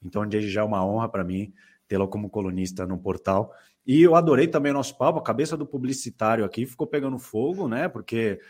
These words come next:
humanas com números, com tecnologias. <laughs> Então, eu aprendi bastante também aqui nesse nosso encontro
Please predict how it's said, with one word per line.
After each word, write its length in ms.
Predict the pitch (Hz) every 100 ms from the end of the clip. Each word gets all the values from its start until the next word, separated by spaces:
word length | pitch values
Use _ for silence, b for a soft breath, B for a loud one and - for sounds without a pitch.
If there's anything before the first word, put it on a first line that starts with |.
| B -
humanas 760 | 123 120 131 151 151 117 -
com 120 | -
números, 600 | 120 120 156 135 120 110
com 160 | - 120
tecnologias. 960 | 123 120 131 113 107 98 120 143 143 185
<laughs> 320 | - - -
Então, 260 | 104 123 127
eu 80 |
aprendi 340 | 131 127 110 131
bastante 480 | 135 123 127 123 -
também 260 | 110 117
aqui 180 | 110 -
nesse 240 | 117 -
nosso 240 | 117 110 104
encontro 440 | 95 107 135 -